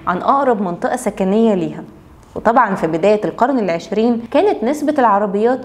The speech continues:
قليلة جدا في مصر، وإن ده هيكون عامل ضعف في التسويق ليها، فعمل الفكرة اللي ما تخطرش على بال أي حد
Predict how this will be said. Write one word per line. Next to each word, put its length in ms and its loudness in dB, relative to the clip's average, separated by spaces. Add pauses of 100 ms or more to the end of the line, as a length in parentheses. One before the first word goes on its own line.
قليلة 440 2
جدا 340 -2
في 140 -6
مصر، 320 -8 (360)
وإن 280 0
ده 80 4
هيكون 520 2
عامل 460 2
ضعف 220 4 (200)
في 120 -2
التسويق 580 -2
ليها، 240 -4 (460)
فعمل 500 0
الفكرة 540 -2 (420)
اللي 140 -2
ما 100 0
تخطرش 460 -2
على 260 2
بال 340 0
أي 200 2
حد 240 0